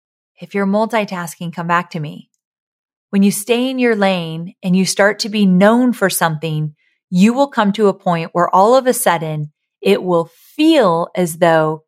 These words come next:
you're finally in the flow. But the truth is, this flow tends not to happen right away. I don't think that everything has to be hard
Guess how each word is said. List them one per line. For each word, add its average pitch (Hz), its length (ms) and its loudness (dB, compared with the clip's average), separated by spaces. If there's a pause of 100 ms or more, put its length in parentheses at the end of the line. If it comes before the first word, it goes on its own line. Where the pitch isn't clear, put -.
(160)
you're 175 160 -2
finally 170 760 -6
in 147 180 -6
the 156 80 -8
flow. - 540 -12 (680)
But 175 120 -2
the 185 100 0
truth 190 280 -2
is, 208 380 0 (240)
this 196 180 2
flow 196 300 0
tends 202 420 -2
not 180 220 0
to - 60 -16
happen 220 380 -4
right 143 180 -8
away. - 400 -12 (680)
I 220 100 2
don't 233 180 2
think 208 200 -2
that 196 360 0
everything 202 640 0
has 180 280 -4
to 170 60 -8
be 156 140 -4
hard 170 500 0